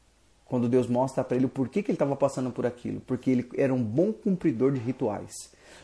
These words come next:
Jó era um excelente cumpridor de rituais. Ele fazia tudo que ele tinha que fazer. Ele vai pra igreja bonitinho, né? Ele vai pra, é, é, é, era, era, tinha carinha bonitinha na igreja,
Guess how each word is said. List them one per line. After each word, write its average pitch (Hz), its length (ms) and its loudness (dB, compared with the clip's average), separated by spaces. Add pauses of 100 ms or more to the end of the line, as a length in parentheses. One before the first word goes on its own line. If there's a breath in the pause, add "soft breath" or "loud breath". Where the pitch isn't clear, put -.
Jó 127 320 8
era 151 120 8
um 147 100 4
excelente 156 720 4
cumpridor 156 680 2
de 147 80 -2
rituais. 123 640 0
Ele 123 80 0
fazia 139 300 4
tudo - 260 -2
que 262 80 0
ele 202 80 2
tinha 185 160 0
que - 100 -12
fazer. 120 260 4
Ele 117 160 2
vai 127 220 6
pra 131 140 4
igreja 117 340 2
bonitinho, 170 1040 2 (460 loud breath)
né? 160 340 4 (200 loud breath)
Ele 131 240 4
vai 127 300 4
pra, 123 520 2 (260)
é, 131 80 2
é, 127 40 6
é, 127 540 4
era, 139 260 6
era, 135 200 6
tinha 147 160 0
carinha 135 340 2
bonitinha 120 540 -2
na 123 80 0
igreja, 151 920 8